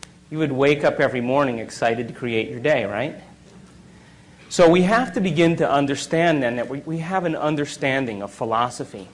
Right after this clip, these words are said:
The movie was great philosophy. It's what I call dinner conversation. It's got a lot of principles of quantum physics and neuroscience and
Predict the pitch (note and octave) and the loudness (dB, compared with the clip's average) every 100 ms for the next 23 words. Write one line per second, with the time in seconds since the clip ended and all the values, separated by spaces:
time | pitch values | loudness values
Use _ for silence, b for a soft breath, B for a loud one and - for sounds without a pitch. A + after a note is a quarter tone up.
0 | - - _ _ - _ - C3+ E3 G#3 | -20 -20 _ _ -20 _ -14 -4 0 2
1 | A3 D#3 C3+ - C#3+ D3 D3 B2+ A#2 A#2+ | 2 0 -2 -2 0 0 -4 -2 0 0
2 | - - - - B B B - D#3+ D3+ | -4 -14 -18 -20 B B B -4 2 2
3 | D3 D3+ C3+ B2 C#3 C#3+ - A#2 A2 G#2+ | 2 0 0 0 -2 -2 -4 -8 -8 -10
4 | B2 A#2 - - - - - B B B | -8 -8 -10 -16 -18 -20 -20 B B B
5 | B B B - C#3 B2+ C3 C#3 F3 F#3 | B B B -2 0 0 2 2 2 -2
6 | - - E3 E3 B2+ - - - - - | -6 -4 -4 -4 -10 -12 -14 -16 -16 -20
7 | b b - - D#3 D3 D3 C#3 C#3+ C3 | b b -18 -2 2 2 0 -4 -4 -2
8 | A#2+ - C3+ B2+ C3 C3 - C3 B2 B2 | -4 -6 -6 -2 0 -2 -2 -2 -2 -2
9 | A2+ A2 A#2+ A2+ | -6 -10 -10 -12